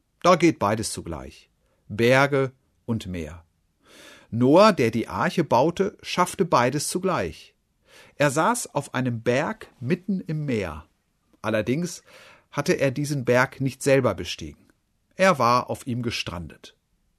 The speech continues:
Als die Sintflut zu Ende ging, der Wasserpegel sank und die Arche auf dem Gebirge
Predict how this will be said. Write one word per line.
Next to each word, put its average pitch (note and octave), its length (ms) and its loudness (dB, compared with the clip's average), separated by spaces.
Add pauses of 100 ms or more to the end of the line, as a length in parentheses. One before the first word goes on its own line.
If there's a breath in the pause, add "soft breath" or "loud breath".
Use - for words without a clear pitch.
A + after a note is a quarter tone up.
(240)
Als A#2 320 -2
die A#2+ 120 -2
Sintflut C#3+ 460 0
zu - 140 -4
Ende D#3+ 260 2
ging, A#2 260 0 (380 loud breath)
der B2 140 2
Wasserpegel F3 640 2
sank E3 460 0
und - 500 -2
die D#3 180 -6
Arche F3+ 520 2
auf D3+ 180 -2
dem D3+ 160 -2
Gebirge C3+ 460 0